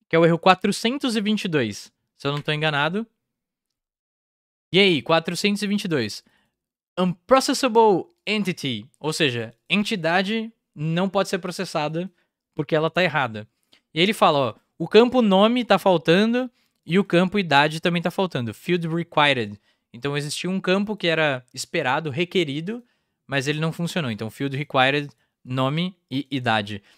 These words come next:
Esse é um erro do Pydantic. E aí, o que que é quatrocentos e vinte e dois?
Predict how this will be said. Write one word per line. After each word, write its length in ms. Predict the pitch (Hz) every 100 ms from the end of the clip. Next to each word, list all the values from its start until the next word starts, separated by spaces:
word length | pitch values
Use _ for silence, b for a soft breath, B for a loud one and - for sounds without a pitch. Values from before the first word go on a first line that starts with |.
| b -
Esse 180 | 139 185
é 40 |
um 120 | 170
erro 160 | 160 170
do 120 | 160
Pydantic. 720 | 165 156 127 120 110 104 - _ _ _ _ _ _ -
E 100 | 214
aí, 220 | 202 247
o 60 |
que 120 | 240 247
que 80 |
é 40 | 240
quatrocentos 600 | 226 214 202 208 190 180
e 40 |
vinte 200 | 180 202
e 40 | 196
dois? 420 | 175 214 262